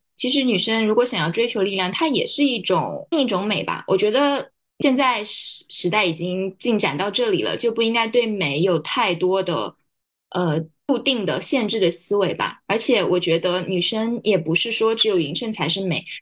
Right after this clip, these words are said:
她有力量也是一种美，她追求力量的一直的突破自我也是一种美。那再换一个角度来说，难道男生，所有的男生不肌肉大块就不是一个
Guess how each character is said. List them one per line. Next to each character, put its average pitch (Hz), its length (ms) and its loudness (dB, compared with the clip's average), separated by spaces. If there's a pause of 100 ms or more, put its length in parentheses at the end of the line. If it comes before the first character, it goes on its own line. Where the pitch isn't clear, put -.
(100)
她 196 140 2
有 190 100 6
力 226 140 0
量 196 200 2
也 160 80 0
是 208 140 0
一 208 80 2
种 175 180 2
美， 156 160 2
她 208 140 -4
追 240 180 4
求 190 300 2
力 196 160 -2
量 202 280 0
的 165 180 2
一 196 80 -4
直 175 160 0
的 190 180 0
突 233 160 -4
破 240 180 2
自 226 160 -4
我 175 160 2
也 151 160 0
是 - 160 0
一 277 80 4
种 180 200 -2
美。 165 180 -2 (320)
那 277 400 2 (260)
再 285 160 2
换 294 160 0
一 269 60 2
个 247 60 -2
角 151 160 0
度 185 80 2
来 180 200 2
说， 214 440 0 (260)
难 202 180 0
道 240 480 2 (220)
男 190 260 0
生， 240 480 -2 (140)
所 226 240 4
有 240 60 2
的 208 100 -2
男 180 240 -2
生 208 480 -2
不 220 320 2 (400)
肌 240 140 0
肉 240 160 4
大 214 200 2
块 202 260 -4
就 208 200 0 (180)
不 180 140 0
是 233 160 -4
一 214 100 -4
个 175 520 -2